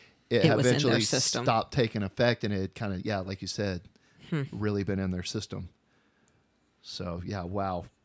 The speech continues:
Speaker 2: Jeez. Some people, like, I,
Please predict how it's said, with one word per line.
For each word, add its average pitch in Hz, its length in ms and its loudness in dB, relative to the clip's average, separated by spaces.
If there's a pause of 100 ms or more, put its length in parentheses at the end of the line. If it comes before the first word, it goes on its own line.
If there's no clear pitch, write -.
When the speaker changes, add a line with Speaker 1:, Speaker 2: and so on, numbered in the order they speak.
(1300)
Speaker 2:
Jeez. 127 460 -4 (1300)
Some - 220 -2
people, 143 400 0 (1120)
like, 220 140 4
I, 240 160 4